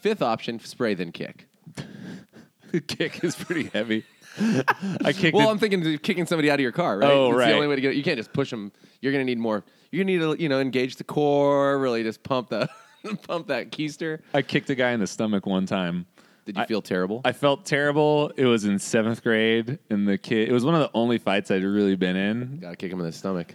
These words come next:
Speaker 2: I was playing basketball, and I was just shooting, and this kid is like, "Let me play with you, dog." And I was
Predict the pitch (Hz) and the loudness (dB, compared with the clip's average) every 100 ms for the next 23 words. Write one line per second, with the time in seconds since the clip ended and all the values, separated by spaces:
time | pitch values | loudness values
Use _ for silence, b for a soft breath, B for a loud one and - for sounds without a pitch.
0 | _ 95 95 120 101 92 92 - 92 87 | _ -4 -2 0 2 4 2 0 0 2
1 | 87 87 90 85 87 - 95 90 90 90 | 0 0 -2 -2 -4 -2 -2 -2 -6 -4
2 | 92 92 - - 101 90 87 90 85 82 | -4 -4 -6 -2 0 0 -2 -2 -4 -6
3 | - b b b b _ _ _ _ 151 | -20 b b b b _ _ _ _ -4
4 | 160 180 214 - 117 139 151 190 - 131 | 2 4 4 -2 2 4 4 2 -2 -4
5 | 98 | -4